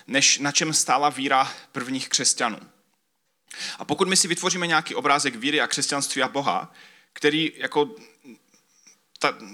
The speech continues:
který takový nemá být, který je zavádějící, tak je jasné, že se nám začne rozpadat. A u spousty lidí jenom otázkou času, než se nám začne rozpadat. A tak já bych se chtěl dneska podívat a vrátit trošku k tomu, a,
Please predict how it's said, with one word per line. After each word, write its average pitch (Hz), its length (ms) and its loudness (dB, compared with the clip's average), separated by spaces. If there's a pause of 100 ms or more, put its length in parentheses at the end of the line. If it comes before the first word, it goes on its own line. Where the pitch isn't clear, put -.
(120)
který 151 220 0
takový 151 280 -2
nemá 165 260 2
být, 117 160 -6
který 143 160 -2
je 151 60 0
zavádějící, 131 760 -2 (260)
tak 117 160 -4
je 139 100 0
jasné, 156 320 2
že 135 100 0
se 156 100 0
nám 143 140 0
začne 135 260 0
rozpadat. 127 560 -2 (200)
A 104 120 2
u 113 120 -2
spousty - 380 -4
lidí 127 120 0
jenom 135 180 2
otázkou 135 380 0
času, 135 320 0
než 131 120 -2
se 147 100 0
nám 127 100 0
začne 123 260 -2
rozpadat. - 480 -2 (400)
A - 60 -16
tak 143 100 -2
já 151 60 2
bych 165 100 0
se - 80 0
chtěl 170 140 0
dneska 190 300 4
podívat 139 380 0
a 135 60 -4
vrátit 147 400 0
trošku 156 280 -2
k - 80 -12
tomu, 156 280 0 (380)
a, 120 380 -2